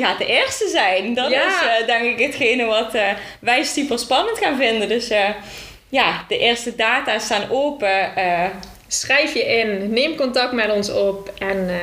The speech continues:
Speaker 2: ja, kom de trouwlocatie bezoeken.
Speaker 1: Ja, laat weten wat we voor je kunnen doen en, eh, tot snel.
Speaker 2: Tot snel, <laughs> ja! Oh, ik heb er echt zo'n enorm veel zin in. En ik wil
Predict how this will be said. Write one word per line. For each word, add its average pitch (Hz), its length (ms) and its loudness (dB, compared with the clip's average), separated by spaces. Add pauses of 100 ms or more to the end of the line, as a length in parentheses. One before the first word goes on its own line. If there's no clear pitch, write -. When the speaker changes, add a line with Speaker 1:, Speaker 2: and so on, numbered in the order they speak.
(220)
Speaker 2:
ja, 220 380 0
kom 240 200 2
de 208 100 -2
trouwlocatie 202 720 0
bezoeken. 262 600 -2 (120)
Speaker 1:
Ja, 285 360 0
laat 196 200 -2
weten 254 240 0
wat 233 100 2
we 220 60 0
voor 214 160 0
je 214 100 0
kunnen 196 240 -2
doen 392 240 2
en, 233 300 0
eh, 190 240 2 (680)
tot 233 240 2
snel. 285 640 0
Speaker 2:
Tot 320 220 2
snel, 349 460 2 (180)
<laughs> 294 300 -4
ja! 605 120 4 (880)
Oh, 320 400 2
ik 247 80 -4
heb 269 180 0
er 262 40 0 (160)
echt 226 400 0
zo'n 294 400 0
enorm 254 380 0
veel 254 160 0
zin 233 240 2
in. 220 120 0
En 220 140 2
ik 240 100 -2
wil 262 220 2